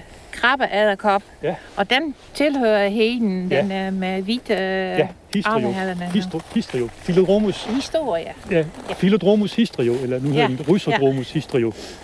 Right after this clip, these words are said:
Speaker 2: Vi skal finde et dansk navn til den.
Speaker 1: Og vi har også den der auris.
Speaker 2: Aureolus?
Speaker 1: Ja.
Speaker 2: Ja.
Speaker 1: Og der, men den er svær at kende, fordi den anden går her også.
Speaker 2: Ja, ja, Cespetum, ja.
Speaker 1: Og den er
Speaker 2: Ja.
Speaker 1: mere brun i det, men den anden er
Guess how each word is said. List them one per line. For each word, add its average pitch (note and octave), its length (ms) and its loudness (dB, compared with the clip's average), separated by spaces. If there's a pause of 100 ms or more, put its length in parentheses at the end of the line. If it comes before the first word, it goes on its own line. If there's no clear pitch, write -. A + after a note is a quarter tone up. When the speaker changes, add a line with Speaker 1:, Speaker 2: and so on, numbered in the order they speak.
Speaker 2:
Vi D3 80 2
skal - 160 -2
finde E3+ 200 4
et D3 60 -4
dansk D3+ 220 2
navn B2 200 0
til A#2 120 -4
den. G#2 180 -6
Speaker 1:
Og A#3 220 -4
vi A#3 60 -6
har A3+ 220 -4 (120)
også C#4 260 -6
den B3 220 0
der G3 200 0
auris. F#4 840 0 (720)
Speaker 2:
Aureolus? E3+ 640 0 (100)
Speaker 1:
Ja. A#3+ 140 2 (200)
Speaker 2:
Ja. F3 100 4 (460)
Speaker 1:
Og A3+ 140 -4
der, C4 60 0 (580)
men A#3+ 160 0
den D4+ 80 6 (100)
er F#4 40 2
svær F#4 360 4
at B3+ 80 0
kende, D#4 320 2
fordi C4+ 240 -2
den C4+ 200 2
anden E4 280 2
går B3+ 220 4
her C4 160 2
også. A#3+ 280 0
Speaker 2:
Ja, D3 360 4
ja, C3 80 0
Cespetum, - 480 -6
ja. A#2 180 -4
Speaker 1:
Og A3+ 100 0
den D4 140 4
er C#4+ 60 0
Speaker 2:
Ja. C#4+ 60 -4
Speaker 1:
mere D4 180 4
brun D4 340 2
i A3 100 2
det, F#3 200 2
men G3+ 200 0
den A#3 160 2
anden B3 320 2
er A3 100 2